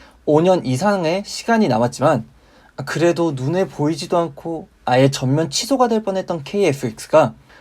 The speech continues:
이제 형체를 드러냈다는 것 자체만으로도 기대감이 높아질 수밖에 없습니다. 어제 일 단연소 시험이 성공하면서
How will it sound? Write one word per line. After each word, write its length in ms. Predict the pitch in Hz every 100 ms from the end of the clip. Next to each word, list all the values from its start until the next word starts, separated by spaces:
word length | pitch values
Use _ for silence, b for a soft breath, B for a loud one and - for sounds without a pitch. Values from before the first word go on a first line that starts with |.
| b
이제 320 | - 139 147 147
형체를 680 | 139 262 277 - 214 202
드러냈다는 640 | 220 - 147 151 143 143 147
것 140 | 139
자체만으로도 800 | 139 - - 165 147 113 143 117 B B B
기대감이 520 | - 135 147 143 139
높아질 440 | 135 110 - 185 208
수밖에 480 | - 190 143 - -
없습니다. 560 | 127 - 123 131 131 110 _ _ _ - - - - B B B B
어제 400 | - 143 180 180
일 180 | 131 131
단연소 400 | 208 220 214 208
시험이 280 | 202 196 180
성공하면서 760 | 185 220 220 160 120 147 113